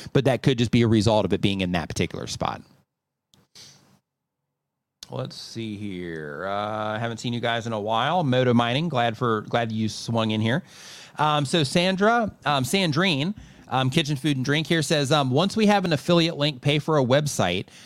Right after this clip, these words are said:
um, then do we still have to promote the website?" Um, I don't understand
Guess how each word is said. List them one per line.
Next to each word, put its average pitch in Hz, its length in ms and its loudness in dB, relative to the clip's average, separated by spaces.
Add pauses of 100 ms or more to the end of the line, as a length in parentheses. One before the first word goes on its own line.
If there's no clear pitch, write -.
(140)
um, 120 280 0
then 143 160 2
do 151 100 2
we 139 120 4
still 139 320 -2
have 135 220 -2
to 131 100 -4
promote 117 360 -2
the 110 120 0
website?" 92 480 -2 (680)
Um, 139 380 -2
I 151 140 -2
don't 180 160 -4
understand 160 640 -2